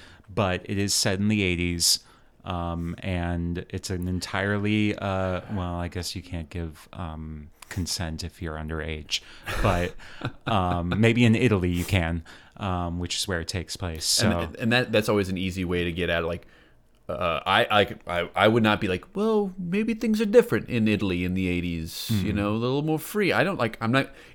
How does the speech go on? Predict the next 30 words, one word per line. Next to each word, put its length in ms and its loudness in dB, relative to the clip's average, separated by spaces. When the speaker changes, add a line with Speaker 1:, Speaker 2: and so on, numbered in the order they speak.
Speaker 2:
it's 140 0
harder 320 2
for 180 -4
me 200 2
to 240 -4
judge 560 2
immediately 720 -2
the 260 -2
age 380 0
issue 400 -2
without 420 0
knowing 280 -2
all 240 0
of 100 -4
the, 180 -4
like, 260 -2
I, 180 4
I'll 220 2
still 180 0
feel 140 0
ick-, 420 0
icky 260 0
because 440 0
of 120 -4
just 280 -8
how 220 2
I'm 160 2
programmed. 720 2
Speaker 1:
Yeah. 140 -4
Speaker 2:
Um, 500 0